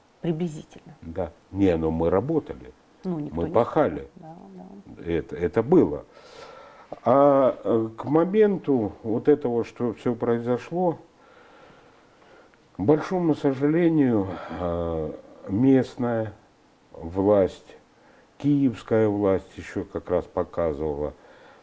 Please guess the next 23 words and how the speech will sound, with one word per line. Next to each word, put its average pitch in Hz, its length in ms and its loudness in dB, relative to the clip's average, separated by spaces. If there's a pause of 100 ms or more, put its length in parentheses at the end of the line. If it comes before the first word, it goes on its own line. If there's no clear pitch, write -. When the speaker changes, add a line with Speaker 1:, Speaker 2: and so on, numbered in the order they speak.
Speaker 2:
о 98 100 -6
том, 143 340 2
что 110 280 -4
если 107 420 0
местная 92 640 0
говорила, 85 500 0
что, 85 360 -6 (640)
э, 85 200 0
мы 98 360 4
гегемоны 92 1300 0
и 80 420 0 (140)
мы 80 560 0 (260)
кормим 85 600 2
всю 101 200 -4
Украину, 110 720 0 (600)
У - 20 -2
меня, 95 220 2
кстати, 95 400 0
по 92 160 -2
этому 87 460 2
моменту 90 920 0
«Кормим 85 540 0
Украину». 95 640 -2